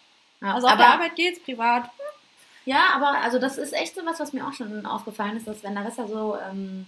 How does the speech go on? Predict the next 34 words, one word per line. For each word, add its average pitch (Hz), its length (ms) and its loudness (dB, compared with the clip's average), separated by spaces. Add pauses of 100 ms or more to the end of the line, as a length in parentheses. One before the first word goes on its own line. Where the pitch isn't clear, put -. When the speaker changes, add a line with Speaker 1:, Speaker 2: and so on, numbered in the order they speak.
(220)
Speaker 1:
zum 208 100 -8
Beispiel 220 200 -6
die, 190 240 -6
die 180 180 -14
Comedy, 254 400 -6
die 220 140 -6
liegt 220 160 -8
ihr 202 100 -6
ja 190 140 -6
sehr 202 100 -4
am 196 120 -4
Herzen 190 420 -8
und 180 80 -10
jetzt 175 160 -10
auch - 80 -12
dieser 170 180 -8
Podcast, 220 460 -8 (360)
da 233 140 2
ist 294 80 -2
sie 320 80 -4
dann 269 160 0
schon 302 300 -2
sehr 165 260 0
organisiert, 151 600 -4
ne? 220 200 -6
Aber 185 220 -4
so 190 80 -2
alles 202 240 -2
andere, 254 280 -2
das 196 160 -2
ist - 120 -12
halt 202 140 -2
dann 202 160 -2
so, 196 280 -4